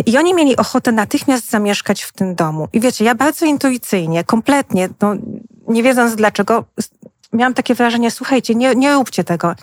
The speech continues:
Nie, nie miesz-, nie wchodźcie z małym dzieckiem do mieszkania, które właśnie jest wymalowane i wszystko jest takie świeże i nowe. Mm, i chciałam się upewnić, czy mam rację.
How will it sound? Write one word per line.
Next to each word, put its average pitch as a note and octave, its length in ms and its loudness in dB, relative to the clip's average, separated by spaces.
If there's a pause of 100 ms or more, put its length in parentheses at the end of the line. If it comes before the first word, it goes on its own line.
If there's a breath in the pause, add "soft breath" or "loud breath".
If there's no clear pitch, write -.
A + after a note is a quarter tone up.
(100)
Nie, A#3+ 360 -2
nie A#3+ 120 4
miesz-, B3 200 0 (160)
nie A#3+ 160 2
wchodźcie - 720 -2
z - 80 -6
małym B3+ 520 2
dzieckiem A3+ 540 0
do B3 80 2
mieszkania, C4 500 0
które B3+ 280 0 (460 loud breath)
właśnie B3+ 960 0
jest A3 500 -2
wymalowane A3+ 920 2
i G#3+ 40 -4
wszystko - 300 -4
jest - 120 -4
takie - 200 -8
świeże A3+ 460 -2
i G#3+ 140 -4
nowe. F3 420 0 (720 loud breath)
Mm, G3 420 0 (240)
i A3 60 0
chciałam D4+ 260 0
się - 160 -4
upewnić, A#3+ 540 -2
czy - 120 -4
mam F#3 220 -2
rację. - 480 -4